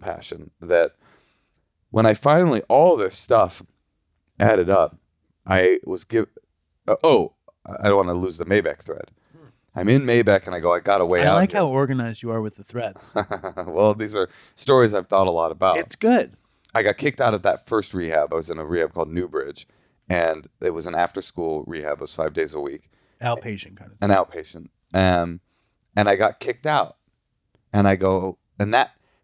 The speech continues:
Speaker 1: being in that rehab made it so I wasn't smoking weed. I was still drinking 'cause that would flush out of your, uh, you, you could drink and then take a piss test and you'd be okay. I smoked weed once in, while I was at, at Newbridge,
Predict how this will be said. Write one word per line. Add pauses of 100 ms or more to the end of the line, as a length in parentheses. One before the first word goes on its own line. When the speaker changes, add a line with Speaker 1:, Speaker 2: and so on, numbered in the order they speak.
Speaker 1:
being
in
that
rehab
made
it
so
I
wasn't
smoking
weed. (300)
I
was
still
drinking
'cause
that
would
flush
out
of
your,
uh, (120)
you,
you
could
drink
and
then
take
a
piss
test
and
you'd
be
okay. (640)
I
smoked
weed
once (400)
in,
while
I
was
at, (140)
at
Newbridge,